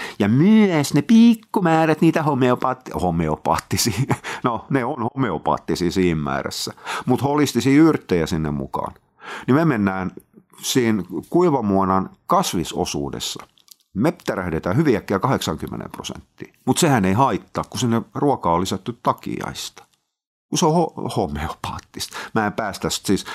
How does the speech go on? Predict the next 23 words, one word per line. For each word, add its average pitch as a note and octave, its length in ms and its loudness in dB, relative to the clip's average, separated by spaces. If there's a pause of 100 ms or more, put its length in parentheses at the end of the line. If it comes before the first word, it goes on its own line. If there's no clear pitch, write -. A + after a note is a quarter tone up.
(220)
mulla A2 440 -2
aivat-, B2 600 -2
aivot C3 460 0
kytkee G#2 480 0
koko F2 560 -2
ajan C#2+ 340 -2 (500)
homeopaattisen F2 1080 -2
ja G#2 100 2
holistisen F#2 580 -2
yhteen. - 460 -10 (300)
Toki F#3+ 240 2
voidaan B2+ 280 0
ajatella, G#2 460 0
että F#2 100 -6
se A2+ 80 2
johtuu A2+ 520 2 (120)
vaan A#2 220 -2
siitä, G2 520 2 (320)
että G2 220 -2
niissä G2+ 260 0
on F#2+ 60 0
sama G#2 400 2
alkutavu - 540 -6